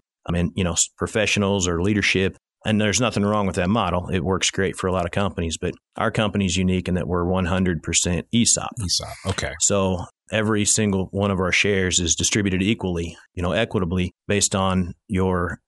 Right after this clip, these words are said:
Speaker 1: percent of salary.
Speaker 2: Yeah.
Speaker 1: Right? Every year when we buy back shares, it gets distributed. It doesn't matter your title and it doesn't matter your tenure. And it's a really great way that we can elevate.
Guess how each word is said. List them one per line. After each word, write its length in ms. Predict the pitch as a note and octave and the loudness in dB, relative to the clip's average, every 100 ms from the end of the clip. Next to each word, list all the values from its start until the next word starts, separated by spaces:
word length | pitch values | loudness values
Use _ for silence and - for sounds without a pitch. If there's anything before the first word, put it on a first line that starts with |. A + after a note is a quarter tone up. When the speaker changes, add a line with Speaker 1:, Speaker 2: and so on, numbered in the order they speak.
| _ _ _ | _ _ _
Speaker 1:
percent 380 | A2+ G#2 A2 G2+ | -2 0 0 0
of 140 | F#2+ F#2 | -2 0
salary. 420 | F#2 G2 E2 D2+ - - | 0 0 -2 -6 -14 -2
Speaker 2:
Yeah. 220 | A2 G#2+ | 0 0
Speaker 1:
Right? 120 | F#2 G2+ | 0 0
Every 240 | G#2 G#2 | 0 2
year 160 | G#2+ G#2 | 2 2
when 100 | G#2 | 0
we 80 | G2+ | 0
buy 200 | G#2 G2+ | 0 0
back 200 | G2+ F2+ | 0 0
shares, 360 | G#2 G#2 F#2 | 0 0 0
it 60 | G2 | 0
gets 180 | G2 - | 0 0
distributed. 560 | - - G2+ F#2+ E2+ | -2 0 0 0 -2
It 60 | E2 | -2
doesn't 260 | G2+ F#2+ G2 | -2 0 0
matter 220 | G2+ G2 | 0 2
your 100 | F#2 | 0
title 360 | - F#2+ G#2 G#2 | -2 0 0 0
and 80 | D2 | 0
it 60 | |
doesn't 220 | G2 F#2 | 0 -2
matter 200 | G2+ F#2+ | -2 -2
your 100 | F#2 | -2
tenure. 420 | - G#2 F#2+ D#2 - _ _ - | -2 -2 -2 -4 -8 _ _ -8
And 120 | F#2+ | -2
it's 160 | F#2+ G2+ | 0 0
a 60 | |
really 300 | G2 G#2 G2+ | 0 0 0
great 320 | F#2 F#2+ F#2+ F#2 | 0 0 0 0
way 200 | G2 F#2 | 0 0
that 120 | D#2+ | 0
we 100 | G2 | 0
can 160 | F#2 F2+ | 0 -2
elevate. 560 | G2 G2 E2+ F2 F2 | 0 -2 0 -2 -2